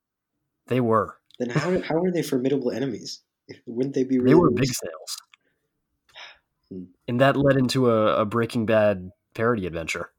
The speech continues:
Speaker 2: In a canyon. There was a canyon in that one.
Speaker 1: Yeah, uh,
Speaker 2: That's
Speaker 1: I
Speaker 2: the one
Speaker 1: should
Speaker 2: where we
Speaker 1: establish
Speaker 2: discovered
Speaker 1: that.
Speaker 2: that there's negative life points, so you can't just fall off a cliff and then revive yourself or something.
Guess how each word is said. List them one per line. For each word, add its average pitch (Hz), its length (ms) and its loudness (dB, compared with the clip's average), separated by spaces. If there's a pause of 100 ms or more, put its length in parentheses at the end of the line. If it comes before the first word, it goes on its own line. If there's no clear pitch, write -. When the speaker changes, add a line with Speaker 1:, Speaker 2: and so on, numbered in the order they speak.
(880)
Speaker 2:
In 120 80 -8
a 98 80 -10
canyon. 92 580 -10 (220)
There 110 80 -14
was 104 120 -16
a 98 40 -18
canyon 92 460 -14
in 87 100 -20
that 90 160 -20
one. 90 200 -20 (440)
Speaker 1:
Yeah, 98 360 0 (180)
uh, 98 100 -2
Speaker 2:
That's 95 140 -2
Speaker 1:
I - 40 -2
Speaker 2:
the - 60 -4
one 160 40 -2
Speaker 1:
should 156 100 0
Speaker 2:
where 131 100 2
we 117 40 2
Speaker 1:
establish 104 340 0
Speaker 2:
discovered 104 200 -2
Speaker 1:
that. 95 100 -8
Speaker 2:
that 95 140 -14
there's 101 160 -10
negative 98 420 -6
life 95 240 -4
points, 85 280 -10
so 98 60 -8
you 95 120 -10
can't 107 280 -10
just - 300 -10 (580)
fall 92 200 -8
off 90 120 -12
a - 40 -20
cliff - 380 -14
and 95 120 -10
then 90 180 -10
revive 90 360 -12
yourself 90 420 -14
or 98 60 -12
something. - 360 -20